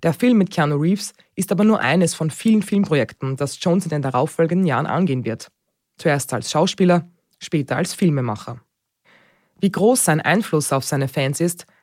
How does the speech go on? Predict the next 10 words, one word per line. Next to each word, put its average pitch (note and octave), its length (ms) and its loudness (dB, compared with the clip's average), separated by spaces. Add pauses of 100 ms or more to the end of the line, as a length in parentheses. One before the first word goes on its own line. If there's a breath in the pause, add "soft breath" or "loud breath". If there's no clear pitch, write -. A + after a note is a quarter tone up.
(100)
zeigt - 240 0
sich F#3+ 160 0
am A3 100 2
Beispiel E3+ 460 0
des F#3 180 0
Phantom D#3 380 0
Patriot. - 560 -8 (500 soft breath)
Im G3 120 4
Jahr G#3 160 4
zweitausendzwei F#3 680 0